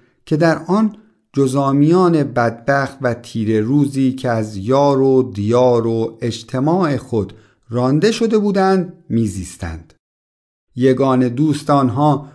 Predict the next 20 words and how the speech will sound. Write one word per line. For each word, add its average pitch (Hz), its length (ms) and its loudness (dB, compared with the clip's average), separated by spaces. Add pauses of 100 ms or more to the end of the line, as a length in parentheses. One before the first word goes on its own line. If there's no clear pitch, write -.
(160)
ملا 147 440 4
رسول 135 480 2
بود 110 460 -2 (300)
که 165 140 0
گهگاهی 151 920 2 (340)
بدون 185 440 2
ترس 143 500 -4
از 131 220 -4
مبتلا 107 540 -2
شدن 107 460 -2
به 107 60 -4
این 117 300 0
مرض 127 360 0
کشنده 165 800 -2 (320)
به 120 120 0
ملاقاتشان 104 920 0
می‌رفت. 87 540 -10 (720)
وقتی 107 300 -6
که 123 120 -2
جذامیان 117 640 -2